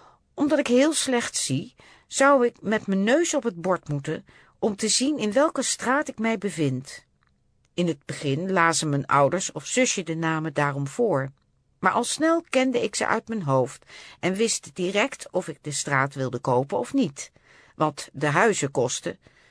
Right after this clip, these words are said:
en hoeveel geld ik kreeg als een medespeler mijn straat bezocht.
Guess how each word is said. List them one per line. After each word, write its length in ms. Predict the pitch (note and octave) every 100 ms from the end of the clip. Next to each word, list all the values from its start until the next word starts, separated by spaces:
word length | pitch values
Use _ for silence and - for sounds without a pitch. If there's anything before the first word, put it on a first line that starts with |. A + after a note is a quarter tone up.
| _ _
en 180 | F3+ A3+
hoeveel 440 | F3 C#3+ - B2+
geld 320 | C3 C#4+ D4+
ik 120 | F3+ -
kreeg 400 | D#3 C3 B2 -
als 220 | - D#3 C#3+
een 140 | C#3+
medespeler 600 | F#3+ C4+ F#3+ - C#3+ C#3
mijn 180 | D#3+ F#3
straat 400 | - A3 C#4 C4
bezocht. 600 | F3 C#3+ C3+ - - -